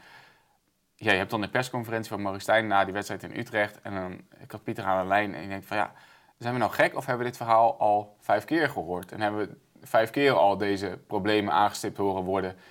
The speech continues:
En waarom worden dan niet opgelost? En waar komt het dan door? Nou, daar heeft Pieter een heel goed stuk over geschreven. Eh, dan heb je het bijvoorbeeld over de backs, waar het dan heel vaak over gaat, dat die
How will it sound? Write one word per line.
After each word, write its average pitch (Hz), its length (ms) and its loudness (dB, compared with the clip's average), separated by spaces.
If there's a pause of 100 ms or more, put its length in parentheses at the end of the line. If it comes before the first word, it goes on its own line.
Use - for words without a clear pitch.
(280)
En 101 380 0
waarom 113 280 6
worden 113 200 0
dan 110 100 2
niet 107 120 -6
opgelost? 95 600 -4 (400)
En 101 140 -6
waar 104 120 2
komt 147 180 0
het 123 80 4
dan 92 160 0
door? 87 220 -2
Nou, 90 200 2
daar 90 100 2
heeft 95 120 -2
Pieter 101 220 -4
een 95 60 0
heel 101 100 0
goed - 160 -10
stuk - 240 -8
over 110 160 -8
geschreven. 110 560 -2 (100)
Eh, - 140 -14
dan - 140 -14
heb 98 160 -8
je 104 60 -6
het 95 80 -10 (220)
bijvoorbeeld 110 640 0
over 101 200 -4
de 95 60 -6
backs, 120 280 0
waar 107 100 0
het 110 100 -2
dan 113 100 -4
heel 113 160 -2
vaak 107 240 2
over 104 180 -6
gaat, 117 260 -2
dat 104 100 -14
die - 180 -14